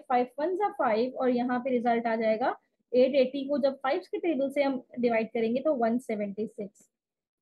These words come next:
तो ये जो result आया है one seventy six upon eleven, ये further cut सकता है इलेवन के टेबल से ही। तो वन सिक्स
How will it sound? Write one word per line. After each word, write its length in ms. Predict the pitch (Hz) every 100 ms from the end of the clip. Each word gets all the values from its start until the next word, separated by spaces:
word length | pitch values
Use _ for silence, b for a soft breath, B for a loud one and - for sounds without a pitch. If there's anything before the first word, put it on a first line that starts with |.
| _
तो 60 | 269
ये 140 | 302
जो 100 | 403
result 380 | 415 330 320 302
आया 240 | 262 247
है 180 | 269 254
one 360 | 240 240 247 269
seventy 500 | - 240 269 294 392
six 320 | - 294 -
upon 380 | 277 247 240 233
eleven, 440 | 247 214 202 269 381 _ _ _
ये 100 | 240
further 360 | 254 262 262 381
cut 240 | 392 294
सकता 320 | - 254 - 233
है 260 | 254 254
इलेवन 360 | 247 247 277 403
के 100 | 440
टेबल 340 | 339 277 233
से 160 | 240 226
ही। 280 | 233 269 - _ _ _
तो 100 | 262
वन 320 | 240 233 302 381
सिक्स 280 | - 269